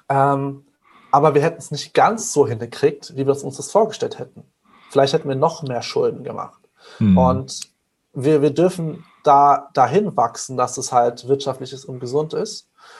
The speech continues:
Speaker 1: Und ich darf halt dann in dem Moment verstehen, ich darf mich mal neu definieren. Ich definiere mich von einer fucking Geschichte. Oder ich definiere mich von dem Fotograf, der halt über Veranstaltungen ist. Ich hatte genau diese zwei Komfortzonen für mich.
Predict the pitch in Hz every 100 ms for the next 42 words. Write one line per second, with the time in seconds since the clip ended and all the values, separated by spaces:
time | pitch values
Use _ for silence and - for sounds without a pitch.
0 | - _ 139 160 - 165 165 170 156 151
1 | 151 147 147 147 143 143 - - 139 135
2 | 139 139 _ _ _ _ _ _ _ _
3 | _ _ _ _ _ _ _ _ _ 135
4 | - 151 151 135 127 127 117 117 147 113
5 | - - 123 117 117 127 127 117 120 -
6 | - - - 214 190 156 147 214 214 -
7 | - - - 143 139 135 139 170 160 143
8 | - - 180 165 165 _ _ _ - 147
9 | 160 147 - 165 175 - 143 147 147 147
10 | 160 160 147 143 170 - 117 101 - -
11 | 160 156 170 185 220 180 214 233 220 -
12 | 180 185 180 - 165 139 - - 104 -
13 | 80 113 -